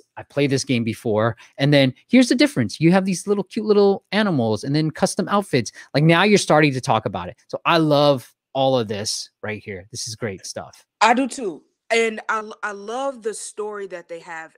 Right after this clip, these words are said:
Speaker 2: in the description, um,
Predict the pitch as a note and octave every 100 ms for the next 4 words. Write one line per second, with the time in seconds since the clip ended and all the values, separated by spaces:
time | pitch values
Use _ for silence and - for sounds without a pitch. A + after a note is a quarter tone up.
0 | E3 E3 D#3+ D#3 C#3+ _ - D#3+ - F#3+
1 | - - C3 C3 _ _ _ _ - F#3+
2 | F3+ E3+ D3+